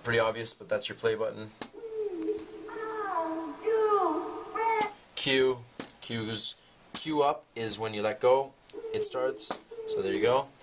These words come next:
Um, your cue points, one, two, three, four, five, six. You can set a cue point by simply pressing the button. Boom. To, oh, that one's already set. To delete a cue point, if I wanted to delete that and reset it,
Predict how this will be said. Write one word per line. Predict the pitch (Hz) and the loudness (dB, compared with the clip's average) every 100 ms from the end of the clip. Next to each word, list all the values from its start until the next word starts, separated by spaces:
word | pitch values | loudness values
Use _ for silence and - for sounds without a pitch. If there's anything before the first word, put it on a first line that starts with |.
| - - - - - - - | -20 -16 -16 -16 -20 -14 0
Um, | 104 107 110 113 113 113 - - - | 2 4 2 0 -6 -12 -20 -20 -6
your | 117 | -4
cue | - 160 | 0 0
points, | 156 156 156 139 | 2 0 0 -2
one, | 139 139 | -2 -2
two, | 139 135 | -8 -6
three, | 139 131 | -4 -2
four, | 135 127 | 0 0
five, | 135 117 | 0 -2
six. | - 165 165 | -2 -4 -6
You | 123 | -8
can | 117 107 | -6 -6
set | - 131 | 0 2
a | 120 | 0
cue | - 131 | -4 -6
point | - 123 | -2 0
by | 107 | 0
simply | 101 - 123 107 | -2 -4 -8 -14
pressing | - 135 139 131 | 0 0 0 -2
the | |
button. | 127 135 143 - | 0 0 -2 -4
Boom. | 139 135 139 135 - - - | 0 2 0 -8 -20 -14 -4
To, | 127 123 - - - | -4 -4 -16 -20 -2
oh, | 131 120 | 0 4
that | 107 | 4
one's | 104 101 | 2 2
already | 107 98 | 0 2
set. | - 113 - | 0 -2 -4
To | 98 | 0
delete | 104 117 165 | 2 4 2
a | |
cue | 165 - 117 | 0 -2 -4
point, | 113 110 | 0 0
if | 120 | 0
I | 110 | 0
wanted | 107 107 | 2 -2
to | - | -6
delete | 101 104 117 117 | -2 0 0 2
that | 117 | 2
and | 104 | 2
reset | 104 104 117 123 | -4 0 2 2
it, | 139 | 0